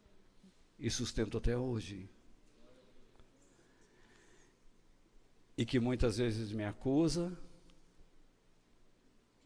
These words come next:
e me cura. Elias trouxe uma palavra de restauração ao seu povo. Lembra-se lá do Monte Carmelo? E depois, quatrocentos profetas de Baal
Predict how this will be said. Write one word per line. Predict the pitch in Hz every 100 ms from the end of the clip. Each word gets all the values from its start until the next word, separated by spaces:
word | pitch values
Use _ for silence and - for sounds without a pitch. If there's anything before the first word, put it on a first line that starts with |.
| _ - _ - - - - -
e | 123
me | 120
cura. | 113 131 135 113 107 - - - - - - - - - - - - _ _ - - - - _ - - _ _ _ - - - - - -
Elias | 196 190 226 262 165 104 - - - - -
trouxe | 196 202 208
uma | 180
palavra | - 135 143 156
de | 135
restauração | 120 117 139 120 110 - 135
ao | 147
seu | - 135
povo. | - 160 117
Lembra-se | 120 175 208 170 135
lá | 120 123
do | 120
Monte | 123 117
Carmelo? | 117 113 123 180 180 117 110 - - - - - - - - - - - - - - - -
E | 170
depois, | 156 - 156 165 131 - -
quatrocentos | 135 120 - 165 -
profetas | - 113 135 123 123 104
de |
Baal | 107 101 117 139 120 107